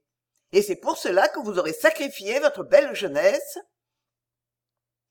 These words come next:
La petite Louise jouait toujours avec sa poupée qu'elle appelait sa fille. Elle semblait uniquement absorbée par le jeu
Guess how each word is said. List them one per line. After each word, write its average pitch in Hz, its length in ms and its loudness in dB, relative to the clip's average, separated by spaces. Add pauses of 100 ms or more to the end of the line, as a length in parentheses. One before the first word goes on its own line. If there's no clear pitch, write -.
(380)
La 175 120 -2
petite 285 340 -4
Louise 226 580 0
jouait 170 320 -2
toujours 277 380 -2
avec 185 160 -4
sa - 140 -4
poupée 180 520 -2 (220)
qu'elle 214 160 0
appelait 175 360 -2
sa 220 180 -2
fille. 135 480 -4 (560)
Elle 208 200 2
semblait 202 540 0
uniquement 269 460 -4
absorbée 165 580 -4
par - 180 -4
le 135 140 4
jeu 143 320 -2